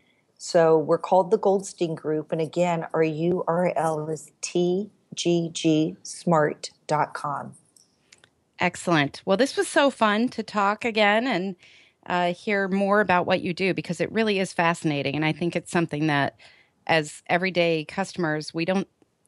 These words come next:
Speaker 2: always think about to this level. And to hear the science behind it and the effort, it's, uh, it's really interesting stuff. So thank you so much for joining us today. And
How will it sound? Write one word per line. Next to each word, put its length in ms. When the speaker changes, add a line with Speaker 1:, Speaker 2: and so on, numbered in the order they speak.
Speaker 2:
always 280
think 240
about 340
to 100
this 220
level. 300
And 140
to 100
hear 140
the 80
science 500
behind 440
it 220
and 160
the 140
effort, 460
it's, 340
uh, 280
it's 240
really 420
interesting 540
stuff. 300
So 180
thank 300
you 80
so 220
much 240
for 120
joining 340
us 160
today. 500
And 320